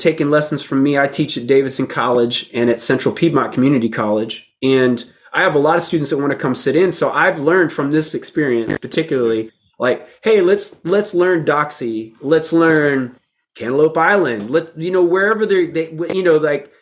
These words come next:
an easy gravitational pull. So if a drummer's coming to me and all they've played along to is Grateful Dead records, well, we might wanna find something that's got a little pop feel to it.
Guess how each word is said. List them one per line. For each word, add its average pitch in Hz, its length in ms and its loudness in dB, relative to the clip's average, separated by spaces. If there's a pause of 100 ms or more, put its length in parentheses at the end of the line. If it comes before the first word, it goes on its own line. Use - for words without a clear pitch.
(120)
an 156 160 -4
easy 190 320 0
gravitational 165 800 0
pull. 143 340 2
So 139 180 0
if 131 100 -2
a 139 40 -2
drummer's 170 340 0
coming 160 260 0
to 156 180 -2
me 143 120 -2
and 135 120 -2
all 147 120 0
they've 147 220 2
played 156 200 2
along 139 240 -2
to 151 100 -4
is 127 100 -6
Grateful 135 380 -2
Dead 185 240 0
records, 147 400 0
well, 147 120 0
we 156 120 4
might 160 180 0
wanna 143 160 -2
find 139 260 -4
something 131 280 -2
that's 120 140 -4
got 127 120 2
a 123 80 2
little 117 140 0
pop 131 340 -2
feel 117 260 0
to 120 220 0
it. 113 180 0